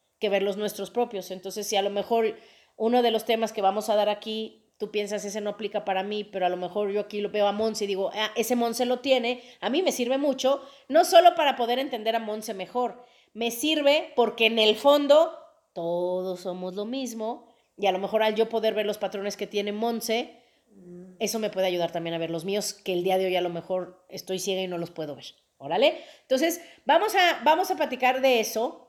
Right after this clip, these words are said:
Speaker 1: em, y, y de otra cosa que les quiero platicar. Hablando de es-, de esa, pues, esa como actitud que tenemos de no voltear a ver dentro de nosotros. No es una actitud, realmente es un programa ya que estamos acostumbrados a no voltear adentro.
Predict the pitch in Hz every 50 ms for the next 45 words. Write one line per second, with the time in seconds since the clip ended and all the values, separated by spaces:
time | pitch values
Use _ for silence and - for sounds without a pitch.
0 | _ _ _ _ _ _ _ _ _ 226 226 226 220 220 214 214 214 208 208 214
1 | 214 214 214 214 208 208 - _ _ _ _ _ _ _ - 247 240 240 240 254
2 | 254 254 277 277 277 320 302 294 277 277 294 285 269 240 220 - - 220 226 233
3 | 226 226 220 - 220 - 240 240 233 226 - - - - - - - - _ 185
4 | 196 202 220 240 247 262 269 262 254 240 240 233 233 233 - - 190 220 220 226
5 | 226 226 233 - 285 277 269 277 269 254 247 240 226 214 202 190 170 160 160 -
6 | _ _ _ _ 240 233 240 247 240 247 320 320 - 262 233 220 214 214 - 220
7 | 202 - - 247 - - 277 269 262 240 220 214 220 220 226 214 220 208 202 208
8 | 202 226 226 220 233 214 214 208 202 208 202 196 214 202 202 190 208 202 208 196
9 | 190 185 214 214 226 247 277 359 415 - 320 262 226 - - 202 170 - 175 165
10 | 175 175 190 190 196 202 190 - 202 185 - 208 196 196 196 196 196 196 190 180
11 | 165 160 - 196 185 170 170 180 180 180 180 180 165 160 160 175 - - 165 160
12 | 151 - _ _ - - 202 185 202 185 208 - 196 185 - 190 190 196 196 196
13 | - 180 180 185 190 196 190 208 196 190 202 202 196 180 170 175 185 214 - -